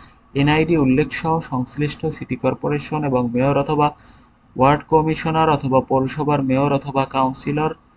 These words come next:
অথবা ইউনিয়ন পরিষদ চেয়ারম্যান কর্তৃক স্বাক্ষরিত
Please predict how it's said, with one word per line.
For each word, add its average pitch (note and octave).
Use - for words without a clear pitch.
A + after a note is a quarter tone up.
অথবা B2+
ইউনিয়ন C#3+
পরিষদ D3+
চেয়ারম্যান C3
কর্তৃক D3+
স্বাক্ষরিত E3